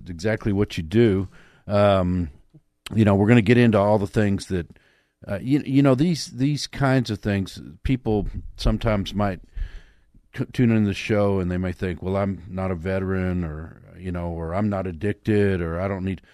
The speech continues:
but, you know, these, these issues, they affect all of us. And we're talking about people who have risked their lives and so often, too often given their lives, uh, to keep us free. And, you know, <laughs> freedom is, is, uh, as we can see with what's going on in the world,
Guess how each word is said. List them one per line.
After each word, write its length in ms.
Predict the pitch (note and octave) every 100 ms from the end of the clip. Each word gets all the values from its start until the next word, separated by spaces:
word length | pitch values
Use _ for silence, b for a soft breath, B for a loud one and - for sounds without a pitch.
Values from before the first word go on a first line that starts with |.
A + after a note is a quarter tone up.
| b b
but, 160 | -
you 60 | C#3
know, 80 | C3+
these, 380 | E3 G#3 - -
these 280 | B2+ D3 A#2
issues, 540 | C3 B2+ A2 F#2+ E2+
they 140 | G2+ G2+
affect 420 | - A2+ G#2+ -
all 320 | E2 F#2+ F2+
of 120 | D2
us. 260 | D#2 - - _ _ _
And 200 | - A2
we're 100 | D#3
talking 480 | G#3 E3+ D3+ D3 A2+
about 320 | F2+ F#2+ F#2
people 340 | - A#2+ - G#2
who 200 | G#2 F2+
have 240 | E2+ F2
risked 300 | G#2 A#2+ -
their 160 | G2 F2
lives 600 | F2+ G2 G2 E2 E2 E2+
and 180 | D#2+ D#2+
so 200 | F#2+ F#2
often, 340 | G2 F#2 F2
too 240 | - A#2
often 240 | G2+ - F#2+
given 320 | F#2+ A#2+ F#2+
their 140 | D#2+
lives, 420 | D#2 D#2 E2 D#2+ - b b b
uh, 280 | F#2 F2+ E2+
to 120 | -
keep 240 | - C3 A#2+
us 120 | F2+
free. 460 | - G#2+ G#2+ D2+ - _ _ _
And, 500 | - F#2+ F#2 F2 E2
you 80 | G#2
know, 100 | F#2+
<laughs> 140 | - A#2+
freedom 340 | D3+ C#3 A#2
is, 280 | G2 - -
is, 340 | G2 F2+ - F#2+
uh, 340 | F2 E2 E2
as 160 | G2 F#2
we 80 | G2+
can 160 | E2+
see 180 | - B2
with 180 | G#2 F2
what's 140 | G2+
going 220 | - G#2+ G#2
on 100 | G2
in 60 |
the 60 | F2+
world, 480 | F#2+ G#2+ F#2+ D#2